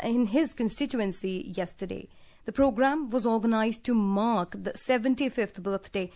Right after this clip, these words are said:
of Prime Minister Narendra Modi. Mister Bommai noted that even in district hospitals,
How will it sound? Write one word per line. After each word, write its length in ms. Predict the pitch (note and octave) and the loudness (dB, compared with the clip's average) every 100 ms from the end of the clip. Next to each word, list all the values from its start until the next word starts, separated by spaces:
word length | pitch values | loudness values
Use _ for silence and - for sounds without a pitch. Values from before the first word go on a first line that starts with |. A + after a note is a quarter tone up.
| - - | -12 -12
of 180 | - | -2
Prime 200 | A#3+ G3 | 2 2
Minister 320 | F#3+ F3+ - F#3 | 2 -2 -2 -2
Narendra 440 | F3 F3 D#3+ F3+ | 0 -2 -4 -4
Modi. 280 | G3 A3 C4 C4+ - - C4 | -2 -2 -4 -6 -18 -4 -2
Mister 220 | D4 E4 | 2 6
Bommai 320 | D4 C#4 C#4+ | 6 6 4
noted 400 | A#3 A#3 A#3 C#4+ - - - | 2 2 0 -4 -8 -10 -8
that 140 | B3 - | -6 -2
even 280 | C4+ C#4+ D4 | 4 6 8
in 140 | C#4 | 6
district 500 | G#3+ C#4+ - D4 - - | 2 -2 -2 -4 -4 -4
hospitals, 560 | B3 - C4 C4+ C#4 | -4 -4 0 0 0